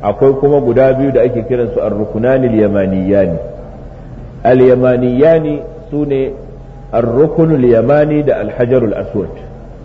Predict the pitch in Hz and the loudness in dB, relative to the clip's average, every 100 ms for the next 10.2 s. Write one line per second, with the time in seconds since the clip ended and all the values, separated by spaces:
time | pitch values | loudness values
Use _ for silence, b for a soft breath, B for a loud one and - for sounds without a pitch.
0 | - - - 98 113 151 165 160 143 127 | -20 -18 -4 -2 0 2 2 2 4 4
1 | 117 143 143 139 139 143 143 127 131 120 | 4 4 2 2 -2 -2 0 2 2 0
2 | 120 117 - 127 127 127 - - - - | 0 -6 -2 -2 0 0 -2 -10 -14 -16
3 | - - - - - 127 135 135 143 139 | -18 -18 -18 -14 0 0 2 2 4 2
4 | 107 101 117 104 82 - - - - - | 0 -2 -2 -2 -8 -16 -18 -20 -20 -12
5 | 101 107 107 123 135 123 - 127 131 104 | -4 -4 0 0 2 2 0 -2 -2 -2
6 | - - - 117 135 104 127 117 117 117 | -8 -14 -2 0 2 0 0 2 0 0
7 | 127 104 92 - - - - - - - | -2 -2 -4 -12 -18 -18 -20 -20 -20 -18
8 | - - - - - - - - - - | -18 -18 -18 -18 -18 -18 -18 -20 -18 -6
9 | 120 123 120 147 165 180 170 143 165 - | 0 0 2 2 4 4 2 0 -2 2
10 | 165 | 2